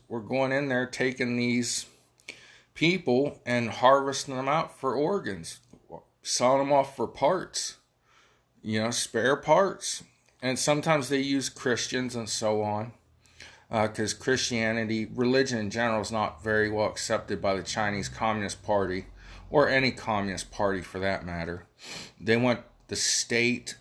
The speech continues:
and the leader of the Communist Party to be your god, not the creator of the universe in heaven. Um, a lot of times they'll take parts, body parts.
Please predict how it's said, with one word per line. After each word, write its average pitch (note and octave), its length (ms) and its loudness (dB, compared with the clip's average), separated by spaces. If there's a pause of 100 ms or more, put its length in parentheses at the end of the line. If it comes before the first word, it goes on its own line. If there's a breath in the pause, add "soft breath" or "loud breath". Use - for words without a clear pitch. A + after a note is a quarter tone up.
and G2+ 280 -2
the F#2+ 320 -6
leader G#2+ 840 0
of G2 180 -2
the F#2+ 60 -8
Communist G#2+ 560 -4
Party G#2 360 2
to - 120 -12
be G2+ 180 -4
your F#2 200 -2
god, F2+ 600 0 (400 loud breath)
not G2+ 460 -2
the F#2+ 280 -2
creator G2+ 500 -2
of F2 140 -6
the F#2+ 60 -6
universe F#2+ 760 -4
in E2+ 120 -6
heaven. F2 480 -4 (2000 loud breath)
Um, G#2 480 2
a G2+ 100 -6
lot C3 300 6
of F3 80 -4
times C3 440 -2
they'll A2+ 160 -2
take - 440 -4
parts, - 500 -2 (640 soft breath)
body A#2+ 280 6
parts. - 600 -2